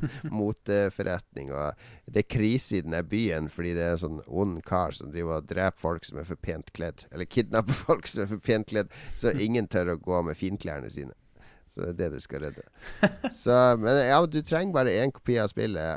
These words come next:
Speaker 2: og han som da har kopien av spillet, han får lagret progresjon og sånn. De andre, de får spille spillet så mye de vil, eh, helt til de slår av D S-en eller bytter spill.
Speaker 1: Mm.
Speaker 2: Altså, men så kan de bare fortsette å være med neste gang de møtes. Da bare ser han spillet på nytt, og så er det bare å spille videre.
Speaker 1: Mm.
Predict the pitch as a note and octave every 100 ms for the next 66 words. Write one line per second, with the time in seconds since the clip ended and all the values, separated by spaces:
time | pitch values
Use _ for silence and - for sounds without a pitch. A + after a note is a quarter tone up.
0 | E2 A2+ C3+ B2 A2 G#2+ - - A2 G2
1 | - C#3 G2 G#2 G2 F2+ F2 G2 F2+ F2
2 | F2+ F2+ A2+ B2 C3+ F#3 D3 G#2 G2 C#3
3 | A2 G#2 B2 - A2+ A2+ A2 G#2+ F#2 G2
4 | G#2 G2 A#2 G#2 D#2 _ _ - F2 F2+
5 | G2+ G2+ F2+ F2 - F#2 F2+ F#2 F#2+ E2
6 | D2+ - F2+ F2 - C2+ D2 D2+ E2+ -
7 | - D2+ - _ _ _ _ - - A#2
8 | - _ _ - _ _ - A2+ G#2 -
9 | A2 D#2+ A2 C#3 C#3 D#3+ C3+ A2+ - A#2+
10 | B2+ F#2+ D#2+ E2+ F2+ F#2 E2 D2+ F#2 -
11 | F2 D2 C#2+ D2+ E2 C#2+ C2+ - A1 A#1+
12 | G#1 E2+ - F2+ - G1+ - - - F#2
13 | D#3+ - - - - G#1 - - - G1+
14 | G1+ - - _ _ _ - _ _ _
15 | _ _ G3+ G3+